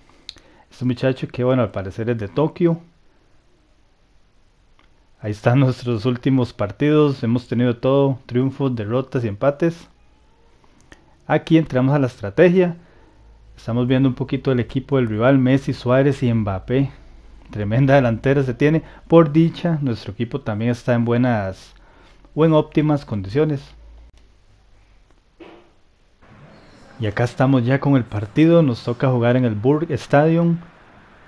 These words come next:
No sabía cómo me iba a ir contra este rival porque sí tenía bastante di-, días de no jugar en línea, la verdad que mucha inactividad, mucho más en my club.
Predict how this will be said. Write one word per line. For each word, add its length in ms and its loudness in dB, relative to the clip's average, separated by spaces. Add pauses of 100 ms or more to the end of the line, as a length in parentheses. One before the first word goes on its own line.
(160)
No 260 4
sabía 540 2
cómo 260 2
me 120 2
iba 120 4
a 80 4
ir 140 2
contra 300 -4
este 160 -4
rival 320 2
porque 500 -4
sí 520 0 (540)
tenía 260 0
bastante 400 0
di-, 180 2
días 400 2
de 100 -2
no 80 -2
jugar 240 2
en 100 0
línea, 600 2
la 80 -6
verdad 240 -4
que 340 -2
mucha 320 -2
inactividad, 640 -4 (400)
mucho 380 0
más 200 -4
en 120 0
my 100 -4
club. 240 0